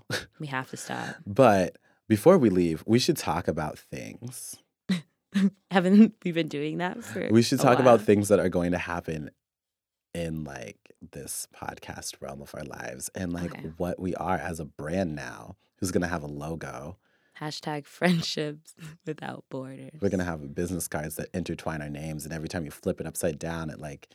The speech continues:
Speaker 1: says my name, and then you flip it the other way, it says Nadia's name.
Speaker 2: And we're gonna infuse some technology in there.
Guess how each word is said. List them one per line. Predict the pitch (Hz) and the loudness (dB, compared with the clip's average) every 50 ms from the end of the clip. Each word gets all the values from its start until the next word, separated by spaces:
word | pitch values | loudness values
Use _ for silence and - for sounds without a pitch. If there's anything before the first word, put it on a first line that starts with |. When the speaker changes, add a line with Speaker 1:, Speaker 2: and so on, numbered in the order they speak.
| _ _ | _ _
Speaker 1:
says | - - 90 80 76 | -4 -4 -4 -2 -2
my | - - 76 80 82 | -6 -6 -6 -6 -8
name, | 80 76 76 73 | -8 -8 -8 -8
and | 76 | -8
then | 80 78 | -8 -8
you | 76 | -10
flip | - - 90 73 - | -6 -6 -8 -6 -6
it | |
the | 76 - | -12 -8
other | - 87 80 | -8 -8 -8
way, | 73 76 | -8 -10
it | - 71 - | -12 -10 -10
says | - - - | -12 -12 -12
Nadia's | 147 147 135 123 - - 120 131 143 | -12 -12 -12 -12 -12 -14 -14 -14 -14
name. | - - - - - 90 _ _ _ _ _ _ _ _ _ _ _ _ _ _ _ _ _ _ | -16 -16 -16 -14 -16 -16 _ _ _ _ _ _ _ _ _ _ _ _ _ _ _ _ _ _
Speaker 2:
And | 143 147 | -12 -10
we're | 147 151 143 | -10 -8 -8
gonna | 151 151 151 | -8 -8 -8
infuse | - 156 151 - - 151 147 | -8 -8 -8 -8 -8 -8 -6
some | - 139 135 | -6 -8 -8
technology | - - 147 - - 139 131 143 147 147 147 - - 131 131 | -6 -8 -8 -6 -6 -6 -4 -4 -4 -6 -6 -8 -10 -12 -12
in | 131 127 127 | -12 -14 -14
there. | 127 127 | -16 -16